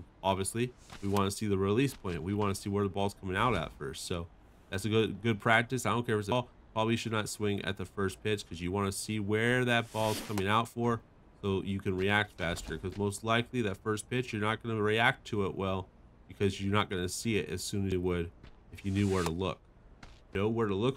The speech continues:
for before you actually see that pitch. So that's, that's something you, well, and then we'll just look at Pedro real,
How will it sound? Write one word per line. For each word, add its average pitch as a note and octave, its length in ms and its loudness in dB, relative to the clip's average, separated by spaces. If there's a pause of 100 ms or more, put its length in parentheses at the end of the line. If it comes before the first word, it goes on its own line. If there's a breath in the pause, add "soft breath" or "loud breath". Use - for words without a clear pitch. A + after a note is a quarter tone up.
for G2 120 0
before G2 220 0
you F#2 100 2
actually F#2 400 0
see G2 240 -4
that D#2+ 320 -4
pitch. F#2 180 -4 (240)
So G2+ 60 -4
that's, C3 360 4 (220)
that's C#3 160 0
something C#3 260 2
you, B2+ 140 2
well, B2+ 480 6
and G#2+ 180 -2
then A2 460 0 (280)
we'll A2+ 120 -4
just A2 240 -8
look G#2+ 100 -6
at G2+ 140 -6
Pedro F#2+ 320 0
real, F#2 240 -2